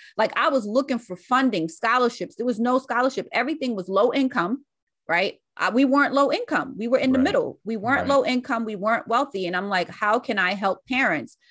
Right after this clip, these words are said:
Speaker 1: So then I just started building up my Instagram. I just started being more visual on, uh, social media. I put together a little freemium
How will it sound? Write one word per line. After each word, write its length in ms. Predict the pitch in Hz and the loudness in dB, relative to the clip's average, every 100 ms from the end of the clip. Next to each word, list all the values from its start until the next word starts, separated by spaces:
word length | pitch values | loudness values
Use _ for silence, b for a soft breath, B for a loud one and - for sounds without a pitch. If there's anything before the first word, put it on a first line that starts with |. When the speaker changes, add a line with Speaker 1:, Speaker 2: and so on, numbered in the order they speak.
| b | b
Speaker 1:
So 120 | - | 0
then 200 | 214 269 | 2 2
I 80 | 277 | 2
just 160 | 254 269 | 0 0
started 420 | 233 208 170 156 | 0 0 -2 -2
building 380 | 202 226 220 208 | 0 2 0 -4
up 180 | 196 190 | -6 -4
my 240 | 175 165 - | -4 -4 -6
Instagram. 840 | 226 - 196 160 175 170 160 147 - | -6 -6 -8 -2 0 0 0 -2 -4
I 120 | 180 | -4
just 180 | 208 - | -4 -2
started 260 | 196 175 | -2 -2
being 220 | 185 175 | -4 -4
more 260 | 175 190 180 | -2 0 -2
visual 640 | 165 196 208 190 180 175 - | -2 -4 -2 0 0 0 -2
on, 420 | 180 175 165 165 - | -2 -2 -2 -6 -4
uh, 240 | 147 98 | -4 -2
social 400 | - 214 185 208 | -4 -2 -2 -4
media. 600 | 196 226 196 165 131 87 b b b | -4 -2 0 0 0 -2 b b b
I 80 | 180 | -8
put 240 | - 262 | -2 -2
together 520 | - 202 185 180 175 - | -2 -2 0 2 2 2
a 60 | |
little 240 | 175 175 175 | 0 -2 -2
freemium 640 | - 233 202 156 139 175 | -4 -4 -2 -2 -4 -6